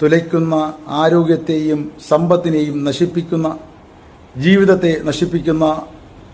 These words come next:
മഹാവിപത്തായ ലഹരിക്കെതിരെ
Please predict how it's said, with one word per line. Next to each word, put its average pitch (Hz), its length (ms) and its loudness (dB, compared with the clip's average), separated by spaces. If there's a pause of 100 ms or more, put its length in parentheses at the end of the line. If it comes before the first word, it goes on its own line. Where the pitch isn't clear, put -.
(220)
മഹാവിപത്തായ 156 1300 4 (320)
ലഹരിക്കെതിരെ 139 840 2